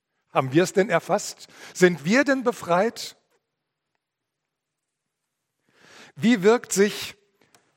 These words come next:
ein Leben der Freiheit aus? Denn das Leben im Raum der Freiheit beschränkt sich ja nicht nur auf die Vergangenheitsbewältigung,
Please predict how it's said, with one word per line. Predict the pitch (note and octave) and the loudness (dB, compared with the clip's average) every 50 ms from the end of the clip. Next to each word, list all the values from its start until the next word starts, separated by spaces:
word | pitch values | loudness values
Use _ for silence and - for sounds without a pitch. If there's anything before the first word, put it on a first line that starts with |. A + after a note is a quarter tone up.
| _ _ _ _ _ _ _ _ _ _ _ _ _ | _ _ _ _ _ _ _ _ _ _ _ _ _
ein | - C#3+ D#3 D#3 D3+ | 0 2 2 2 2
Leben | D3 D3+ F3 A3 A#3+ A3 A3+ A3+ A3+ A3 A3 G#3+ - _ _ _ _ _ _ - | 2 2 2 2 0 -2 -2 -2 -4 -4 -6 -8 -12 _ _ _ _ _ _ -2
der | D3+ C#3 B2+ | 0 0 0
Freiheit | - - - - - C3 C#3 F3 G#3 G3 D#3+ D#3+ D#3+ E3 F3+ E3+ - - - - | -2 -8 -12 -6 0 2 4 4 4 2 2 0 0 0 0 -2 -6 -10 -12 -6
aus? | B2+ A#2 G#2+ G2 - - - - - - - _ _ _ _ _ _ _ _ _ _ _ _ _ _ _ _ _ _ _ _ _ _ _ _ _ _ _ _ _ _ _ _ _ _ _ - - - - | -6 -6 -6 -6 -10 -16 -18 -18 -20 -20 -20 _ _ _ _ _ _ _ _ _ _ _ _ _ _ _ _ _ _ _ _ _ _ _ _ _ _ _ _ _ _ _ _ _ _ _ -20 -20 -10 -4
Denn | - E3 F#3+ | -2 2 2
das | F#3 - F#3+ | 2 2 2
Leben | F#3+ G#3 A#3 B3 G#3+ A#3 B3 A3+ | 2 2 2 2 0 -2 -2 -2
im | F3 F3+ | -2 0
Raum | D3+ E3+ F#3 G#3+ A3+ | 2 2 2 2 2
der | G3+ F#3 | 0 0
Freiheit | - - - F3 F#3+ G3 G3+ G3+ - | -2 0 0 2 2 2 2 0 -2
beschränkt | G#3 E3 - - F3 F#3+ A3 - | -6 -6 -4 -2 -2 -2 -2 -4
sich | G#3+ F3+ E3 | -6 -2 -2
ja | F3+ | -2
nicht | F3 F3+ E3+ - - | -2 -2 -6 -6 -8
nur | - F3+ E3+ F#3 - | -4 -4 -2 -2 0
auf | E3 E3+ - | -2 -2 -4
die | - F3+ | -6 -8
Vergangenheitsbewältigung, | - - C#3+ B2+ D#3 F3 G#3+ A3 E3 C3 B2+ - - - C#3 A#2+ B2+ A#2+ A#2 A2 C3 B2 - A2 F#2 E2+ _ | -4 -4 -2 -2 -2 -2 -2 -2 -2 -2 -2 -4 -8 -12 -10 -6 -4 -4 -4 -4 -8 -12 -14 -14 -18 -20 _